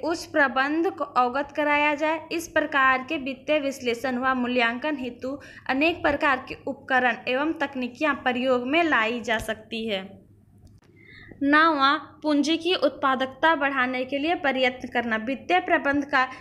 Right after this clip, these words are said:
यह भी कर्तव्य है कि विनियोग के नए नए अवसरों की खोज करके पूंजी की उत्पादकता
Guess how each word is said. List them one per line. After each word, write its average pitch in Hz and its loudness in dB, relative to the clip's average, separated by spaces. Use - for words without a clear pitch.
यह 277 2
भी 320 0
कर्तव्य 254 0
है 247 2
कि 277 -8
विनियोग 277 0
के 294 2
नए 254 2
नए 302 2
अवसरों 254 2
की 311 -2
खोज 277 0
करके 247 0
पूंजी 254 -4
की 320 -6
उत्पादकता 247 0